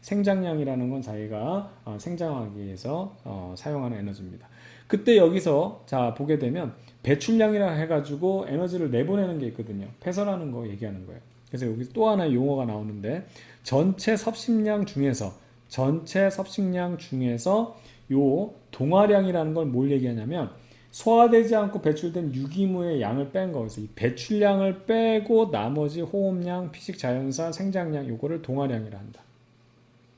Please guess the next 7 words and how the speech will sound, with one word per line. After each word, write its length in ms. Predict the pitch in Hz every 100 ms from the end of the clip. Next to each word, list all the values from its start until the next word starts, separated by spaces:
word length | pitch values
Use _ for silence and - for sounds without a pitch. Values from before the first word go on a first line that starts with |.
| _ _ _ _
그래서 200 | 170 202
이게 380 | 151 202 143 - - _ _ _ -
약간, 600 | 139 - 190 214 147 104
어, 420 | 135 135 110 104 120
용어 280 | 127 240 311
정리라 360 | 226 143 139 180
그랬잖아. 500 | 120 - 98 92